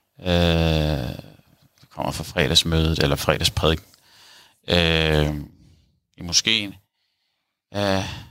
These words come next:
men jeg havde, jeg havde lige pludselig nogle,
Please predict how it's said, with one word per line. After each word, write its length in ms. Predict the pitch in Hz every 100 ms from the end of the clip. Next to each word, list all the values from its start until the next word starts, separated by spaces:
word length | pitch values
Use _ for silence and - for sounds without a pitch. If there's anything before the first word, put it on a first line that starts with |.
| _ _ _ _ _ _ _ _ _ _ _ _ _ _ _ _ _ _ _
men 180 | 117 127
jeg 120 | 123
havde, 300 | 135 143 127
jeg 100 | 120
havde 140 | 123
lige 160 | 131 127
pludselig 360 | - 139 - 139
nogle, 300 | 117 110